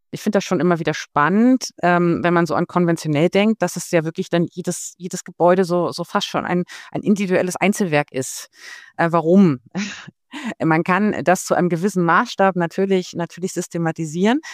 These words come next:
und damit dann auch die Chance nutzen, ähm, Innovation voranzutreiben. Weil, ähm, es bringt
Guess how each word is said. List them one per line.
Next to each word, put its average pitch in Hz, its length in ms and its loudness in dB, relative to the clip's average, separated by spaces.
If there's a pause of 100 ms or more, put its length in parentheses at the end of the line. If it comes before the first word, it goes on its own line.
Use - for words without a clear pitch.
(200)
und 175 180 0
damit 202 340 2
dann 180 120 2
auch 175 100 -2
die 175 80 -10
Chance 180 380 -2
nutzen, 190 560 2
ähm, 165 360 2
Innovation 185 520 2
voranzutreiben. 131 720 -2 (420)
Weil, 156 520 0 (140)
ähm, 147 600 2 (720)
es - 160 -10
bringt 190 560 2